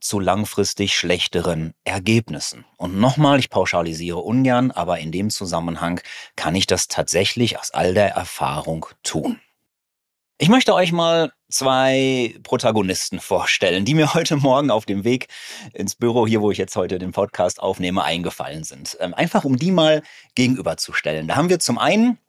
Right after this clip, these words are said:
ähm, Volker viel beschäftigt <laughs> und auf der anderen Seite haben wir Gustav ganz schön viel Zeit. <laughs> Und, und ich mag's. <laughs> Okay.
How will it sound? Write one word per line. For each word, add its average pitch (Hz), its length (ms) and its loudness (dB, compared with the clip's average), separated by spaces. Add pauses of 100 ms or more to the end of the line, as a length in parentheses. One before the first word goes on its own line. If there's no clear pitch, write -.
(540)
ähm, 120 460 2
Volker 185 440 2
viel 147 240 0
beschäftigt - 680 -6 (800)
<laughs> - 720 -8
und 190 500 4 (460)
auf 113 140 -12
der 120 100 4
anderen 175 240 2
Seite 151 300 4
haben 139 280 2
wir 135 300 6
Gustav 156 680 0
ganz 127 220 0
schön 113 160 0
viel 98 180 -4
Zeit. - 380 -6 (180)
<laughs> - 180 -6
Und, 127 220 0
und 98 160 -8
ich 92 140 -6
mag's. 76 360 -8 (260)
<laughs> 185 200 -2
Okay. 123 540 0